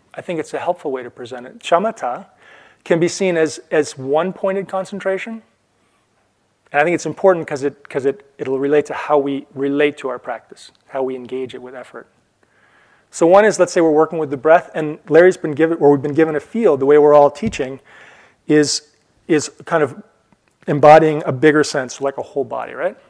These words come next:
So we do that, but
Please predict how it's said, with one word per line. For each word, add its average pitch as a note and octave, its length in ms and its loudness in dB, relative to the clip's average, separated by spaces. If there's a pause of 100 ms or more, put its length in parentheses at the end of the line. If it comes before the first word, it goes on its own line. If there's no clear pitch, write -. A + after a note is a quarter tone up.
(640)
So - 140 -4
we D3 120 -2
do A3+ 180 -4
that, C#3 500 -2 (1700)
but F3 360 2